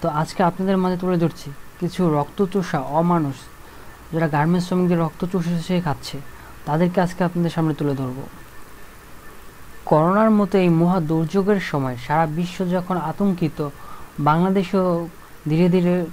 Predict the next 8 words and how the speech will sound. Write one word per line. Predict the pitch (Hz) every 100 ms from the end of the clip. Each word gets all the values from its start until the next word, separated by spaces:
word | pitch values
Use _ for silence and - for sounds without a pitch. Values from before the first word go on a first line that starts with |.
| -
করোনার | - 160 170 165 151
ঝুঁকি | 156 147 160
বাড়তেছে, | 147 139 131 120 - 143 - - - -
যখন | 147 175 185 180
রোগীর | 170 190
সংখ্যা | 175 190 175 175
ধীরে | 165
ধীরে | 170 175 165